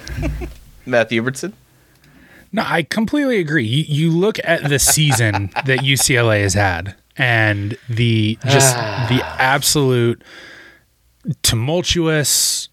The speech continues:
Speaker 3: uh, up and down roller coaster. I mean, do, do they even have a quarterback on the roster at this point? I know they don't have a kick returner 'cause they never have. But do they? I mean, the, the complete turnover, everything is falling apart. And you know what?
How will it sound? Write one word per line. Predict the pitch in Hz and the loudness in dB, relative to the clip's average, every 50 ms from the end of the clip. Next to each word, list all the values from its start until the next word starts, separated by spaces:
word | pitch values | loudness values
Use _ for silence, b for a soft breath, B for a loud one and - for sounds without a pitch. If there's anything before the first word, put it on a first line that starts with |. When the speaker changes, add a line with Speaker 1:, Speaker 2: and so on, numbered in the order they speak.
| _ _ _ | _ _ _
Speaker 3:
uh, | - - 104 101 101 98 92 - - 107 101 95 98 - - _ - | -14 -10 -8 -8 -8 -8 -8 -8 -8 -8 -8 -8 -10 -12 -14 _ -4
up | 151 160 156 - | -2 -2 0 2
and | 156 131 127 | 0 2 2
down | 127 131 127 127 123 120 | 2 2 2 2 2 2
roller | 123 131 135 135 131 127 | 2 2 2 2 2 0
coaster. | - - 135 127 - - 135 | 0 0 -2 0 0 0 0
I | 127 | 0
mean, | 147 160 151 143 127 B B B B B B B B | 0 0 0 -2 -2 B B B B B B B B
do, | 139 190 - | -2 -2 0
do | 151 143 170 170 | -2 -2 0 0
they | 190 220 | 2 2
even | 254 254 226 208 | 2 2 2 2
have | 185 190 175 | 2 0 0
a | 160 | 0
quarterback | - 175 160 156 156 151 - | 0 0 0 0 0 0 2
on | 165 135 | 0 0
the | 110 | 0
roster | 95 98 98 113 - - - 151 151 139 - - | 0 0 0 0 0 0 0 0 0 -2 -2 -2
at | 147 131 | -2 0
this | - 160 151 - | 0 0 0 0
point? | - - 165 156 139 127 | -2 -2 0 0 0 0
I | 131 | 0
know | 131 139 170 | 0 0 0
they | 190 185 147 | 0 0 0
don't | 135 135 127 | 0 0 0
have | 127 120 | -2 -2
a | 110 | -4
kick | - - 139 - | -2 -4 -4 -2
returner | - 107 - - 101 98 120 104 | -2 -4 -2 -2 -2 -2 -2 0
'cause | 117 110 101 | 0 0 0
they | 110 104 | 0 0
never | 107 110 101 104 | 0 0 0 0
have. | 98 110 110 - - - - B B B B B B B | 0 0 -2 -2 -4 -12 -14 B B B B B B B
But | 139 143 160 151 139 127 135 143 135 | -4 0 0 2 2 0 -2 -2 -4
do | 127 170 170 | -2 -2 0
they? | 151 147 135 127 | 0 0 -2 0
I | - 147 | -2 -2
mean, | 143 139 131 127 120 120 113 110 - - | 0 0 0 0 0 -2 -4 -6 -8 -6
the, | 180 165 147 160 156 131 | -6 -4 -2 -2 -2 -2
the | 117 135 131 147 143 131 123 117 110 110 - - | -4 -2 0 0 2 2 2 0 -2 -2 -4 -4
complete | - - 135 123 - - 180 208 196 147 | -2 -2 0 0 0 0 0 0 0 0
turnover, | - 156 156 151 147 143 139 135 127 143 135 135 127 | 0 2 2 2 4 4 4 2 2 2 2 2 2
everything | - 160 170 175 185 156 - 156 135 131 | 2 2 2 2 2 0 0 0 -2 -2
is | 123 - | -2 -2
falling | - 139 127 127 123 120 | -2 -2 0 0 0 -2
apart. | 117 113 - 123 117 113 110 110 - B B B B B B B B B B B B B - - | -4 -4 -2 0 0 2 0 0 -4 B B B B B B B B B B B B B -6 -4
And | 143 139 | -2 -2
you | 139 156 | 0 0
know | 160 160 170 | 0 0 0
what? | 160 160 165 170 180 - | 0 0 0 0 -2 -4